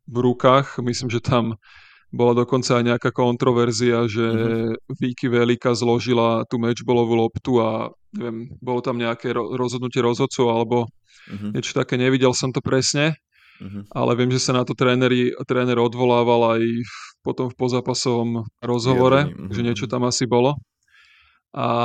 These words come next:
Speaker 1: oba zápasy skončili tri dva, ale myslím si, že stále ešte Nové Mesto určite má o čo hrať a pokiaľ by sa im podarilo vrátiť tú sériu domov a vyhrať aj ten štvrtý zápas, tak, e, v-,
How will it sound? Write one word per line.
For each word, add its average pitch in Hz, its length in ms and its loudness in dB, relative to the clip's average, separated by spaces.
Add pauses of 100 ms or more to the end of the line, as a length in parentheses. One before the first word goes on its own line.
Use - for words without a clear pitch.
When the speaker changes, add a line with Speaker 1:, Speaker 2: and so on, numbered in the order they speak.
(460)
Speaker 1:
oba 139 240 6
zápasy 135 400 0
skončili 131 500 -2
tri 123 200 -2
dva, 123 320 2
ale 117 340 -2
myslím 120 340 -2
si, 131 180 -4
že 120 180 0 (580)
stále 117 500 -2
ešte 117 220 -6
Nové 120 200 0
Mesto 117 380 -4 (340)
určite 123 420 -6
má 120 140 0
o 123 100 2
čo 123 160 -2
hrať 120 260 0
a 113 80 -2
pokiaľ 120 280 -4
by 117 120 -6
sa - 160 -6
im 120 120 -8
podarilo 117 420 -2
vrátiť 120 380 -4
tú - 80 -16
sériu 120 400 -2
domov 123 500 0 (800)
a 120 100 -6
vyhrať 120 340 2
aj 120 120 2
ten 127 120 0
štvrtý 123 400 -4
zápas, 120 440 -2
tak, 123 340 -6
e, 127 80 -4 (380)
v-, 117 100 -8